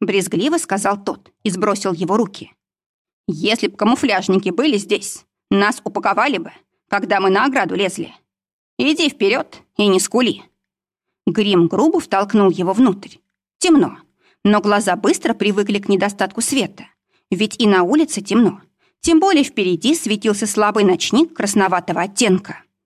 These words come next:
Вик снова почувствовал на спине ладонь Грима, которая его подтолкнула вперед.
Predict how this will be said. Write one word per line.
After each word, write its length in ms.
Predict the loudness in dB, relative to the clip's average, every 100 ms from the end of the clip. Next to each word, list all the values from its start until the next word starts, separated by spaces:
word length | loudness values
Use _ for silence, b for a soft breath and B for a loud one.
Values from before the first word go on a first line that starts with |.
| _ _ _ _ -4
Вик 320 | 0 -2 -2
снова 380 | -2 2 2 0
почувствовал 640 | -2 -2 -2 -2 -2 0
на 120 | 0
спине 460 | 0 0 2 2 0 -4
ладонь 380 | -4 0 2 2
Грима, 360 | 4 2 0 -8 _ _ _ -4
которая 440 | -2 0 2 2
его 360 | 0 0 0 -2
подтолкнула 640 | -4 -4 -4 2 2 2
вперед. 380 | -2 -2 -2